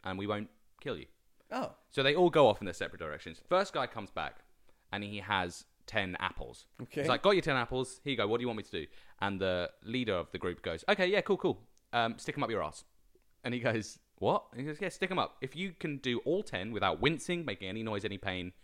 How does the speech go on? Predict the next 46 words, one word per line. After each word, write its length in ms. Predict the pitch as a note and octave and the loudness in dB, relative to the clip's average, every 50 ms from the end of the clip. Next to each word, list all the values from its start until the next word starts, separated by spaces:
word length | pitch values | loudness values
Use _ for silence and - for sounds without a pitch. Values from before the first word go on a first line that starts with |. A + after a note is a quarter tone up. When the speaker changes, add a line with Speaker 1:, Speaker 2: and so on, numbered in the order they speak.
| - - - - - - _ - - - - - - | -20 -20 -20 -20 -20 -20 _ -20 -20 -20 -18 -4 -2
Speaker 1:
fine." 240 | - F#2 D#2+ C#2 C#2+ - - - - - - - - - | 0 0 0 -2 -6 -14 -20 -20 -20 -20 -20 -20 -20 -16
He's 100 | - B2+ B2+ | -2 2 2
like, 140 | A2+ G#2 - - | 2 2 2 0
"Yeah, 200 | D3 F#3 A3+ B3+ - - | 2 2 4 4 2 2
okay." 380 | D#3+ F#3 F3+ - C3+ B2+ D3+ D#3 - D3 | 0 -2 2 4 4 4 4 2 -4 -8
He 80 | - A#2 | -2 0
goes, 160 | G#2+ G2+ - - | 0 0 0 2
"One, 220 | D3+ D3+ D#3 D3+ - - - | 2 2 2 2 -2 -8 -4
two, 200 | - D3+ D3 C3+ - - _ | 0 0 0 0 -4 -8 _
three, 200 | - D3+ D3+ C#3+ - - - _ | 0 0 0 0 -4 -12 -18 _
four, 240 | - F3+ F3 D#3+ - - - - | 2 2 4 4 2 -2 2 4
five," 260 | F3+ E3+ E3 F3 E3+ - | 6 6 8 6 4 2
and 80 | D3 | 0
goes, 120 | C#3 C3 - | 0 -2 -2
"Eh," 640 | - - - - - - A#4 A4+ A#4 A#4 - - - - - - - - - - - - - - - - | -6 -14 -20 -20 -2 6 8 8 8 8 4 -2 -14 -12 -10 -10 -10 -10 -12 -16 -18 -20 -20 -6 2 4
and 160 | C#3+ C#3+ C#3 | 4 6 6
they 100 | C#3 C3 | 4 4
kill 140 | - B2 A2+ | 4 4 4
him 60 | G#2 | 4
immediately. 360 | G2 F#2 E2 - C4+ C#4 D4 | 2 2 0 2 4 6 8
Speaker 2:
No. 680 | D4 D4+ D4+ D4+ D4 C#4+ C#4+ C#4 C4+ C4 B3+ B3 A#3+ A3+ | 10 10 12 12 12 12 12 12 10 10 8 8 8 6
Speaker 1:
And 80 | A3 G#3 | 6 4
he 60 | G3 | 4
goes 160 | - F#3 D#3+ | 4 4 4
up 100 | D3+ C#3 | 2 0
to 60 | B2+ | 0
heaven. 240 | - - - D2 D2 E2 | 0 -2 -2 -4 -6 -4
He 80 | A2+ C3+ | -4 -4
was 80 | C3 | -4
a 40 | G#2 | -4
good 140 | F2 E2 D2 | -6 -8 -8
guy. 120 | - B1+ | -6 -8
Speaker 2:
He 40 | - | -6
Speaker 1:
so 60 | F#3+ | -4
Speaker 2:
goes 80 | C#4 - | -4 -2
to 60 | - | -2
Speaker 1:
he 40 | D2 | -2
goes, 80 | G#4+ G#4+ | -2 -2
Speaker 2:
heaven. 180 | - C3 - | -2 -4 -2
Speaker 1:
"Yeah, 80 | - D#2+ | -2 -4
Speaker 2:
Nice, 80 | C2 C2+ | -4 -6
Speaker 1:
yeah, 60 | - - | -8 -12
Speaker 2:
that's 120 | - - | -12 -14
Speaker 1:
yeah." 60 | - | -16
Speaker 2:
nice. 200 | - - - - - - | -16 -16 -18 -18 -18 -18
Okay. 100 | - - | -20 -20